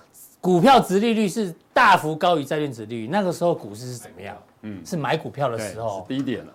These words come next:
Speaker 1: 低点欸，
Speaker 2: 嗯。
Speaker 1: 二零二零年的三月。
Speaker 2: 对。对啊，最低的时候，疫情的时候。
Speaker 1: 哦，在这里耶。
Speaker 2: 对啊。
Speaker 1: 我用纳斯达克做代表。
Speaker 2: 嗯。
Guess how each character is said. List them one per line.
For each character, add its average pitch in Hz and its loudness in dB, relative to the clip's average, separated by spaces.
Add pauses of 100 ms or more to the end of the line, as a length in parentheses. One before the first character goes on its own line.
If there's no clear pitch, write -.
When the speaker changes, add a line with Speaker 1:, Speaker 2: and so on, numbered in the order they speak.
(160)
Speaker 1:
低 277 -2
点 160 0
欸， - -12
Speaker 2:
嗯。 262 4
Speaker 1:
二 220 8
零 175 0
二 233 4
零 175 0
年 147 -2
的 143 -2
三 170 -4
月。 160 -2
Speaker 2:
对。 110 -8
对 - -4
啊， 90 -10
最 117 -8
低 107 -8
的 92 -10
时 87 -20
候， 82 -18 (380)
疫 202 2
情 95 -10
的 160 2
时 285 10
候。 - 2
Speaker 1:
哦， 101 -6 (160)
在 269 4
这 277 8
里 170 8
耶。 156 6
Speaker 2:
对 117 0
啊。 110 -4
Speaker 1:
我 151 -4
用 208 0 (320)
纳 185 -2
斯 180 -4
达 147 2
克 160 2
做 143 -4
代 131 0
表。 107 -8
Speaker 2:
嗯。 95 -12